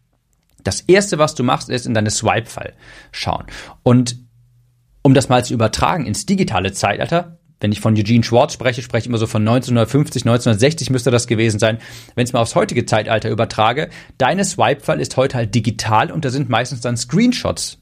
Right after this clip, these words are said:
drin von beispielsweise, wie ich vorhin schon sagte, Landingpages, vielleicht Webinar-Anmeldeseiten. Und wenn du jetzt mal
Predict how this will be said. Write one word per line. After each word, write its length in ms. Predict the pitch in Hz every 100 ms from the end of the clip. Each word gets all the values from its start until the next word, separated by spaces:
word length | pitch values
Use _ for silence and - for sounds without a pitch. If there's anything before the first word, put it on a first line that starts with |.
| _
drin 340 | 113 110 180 196 - -
von 500 | - - 113 180 196
beispielsweise, 840 | 104 110 - 143 - 104 104 120 107
wie 60 |
ich 100 | 98
vorhin 180 | - 113
schon 120 | 107
sagte, 340 | 107 107 117 113 - -
Landingpages, 840 | 101 120 107 202 - 76 - - -
vielleicht 440 | 131 120 139 113
Webinar-Anmeldeseiten. 1300 | 123 131 123 135 - 147 170 104 90 - - - -
Und 220 | 139 135
wenn 120 | 139
du 120 | 196
jetzt 120 | 208
mal 220 | 147 139